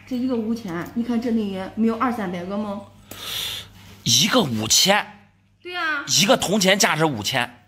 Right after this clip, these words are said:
Speaker 1: 对啊，你看那二三百个，不得一百多万吗？
Speaker 2: 一百多万。
Speaker 1: 那肯定了，现在年轻人哪有下一百多万彩礼的？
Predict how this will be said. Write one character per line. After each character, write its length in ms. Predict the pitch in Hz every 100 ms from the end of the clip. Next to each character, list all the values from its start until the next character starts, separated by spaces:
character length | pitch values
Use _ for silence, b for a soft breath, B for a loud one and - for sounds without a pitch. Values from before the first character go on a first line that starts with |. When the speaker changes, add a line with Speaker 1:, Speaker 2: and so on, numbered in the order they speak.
| -
Speaker 1:
对 140 | 392
啊， 140 | 359 339
你 100 | 392
看 160 | 381
那 140 | 381 359
二 220 | 370 349
三 180 | 359 302
百 120 | 269
个， 240 | 311 311 - -
不 80 |
得 140 | 427 330
一 100 | 370
百 140 | 339
多 100 | 285
万 200 | 302 311
吗？ 420 | 269 247 247 - - -
Speaker 2:
一 260 | - 156 165
百 260 | 110 90 -
多 280 | 156 175 208
万。 200 | 240 - - - -
Speaker 1:
那 80 | - 269
肯 160 | 277 277
定 140 | 269
了， 140 | 220 190 185
现 280 | - 226 220
在 120 | 311
年 240 | 262 302 285
轻 120 | 226
人 320 | 202 240 285 - -
哪 200 | - 269
有 140 | 285 294
下 200 | 285 220
一 100 | 220
百 140 | 220
多 140 | 185 190
万 140 | 196
彩 140 | -
礼 160 | 185
的？ 80 | 180